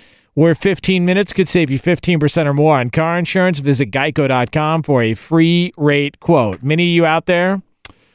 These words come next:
are, uh, having a glass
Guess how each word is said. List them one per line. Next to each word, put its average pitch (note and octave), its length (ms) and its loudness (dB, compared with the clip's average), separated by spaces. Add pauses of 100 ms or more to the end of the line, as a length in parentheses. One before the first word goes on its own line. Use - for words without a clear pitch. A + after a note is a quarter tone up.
(240)
are, B2+ 280 2
uh, A#2 380 0 (460)
having C#3+ 320 -2
a A#2+ 360 -2 (520)
glass D3+ 840 -2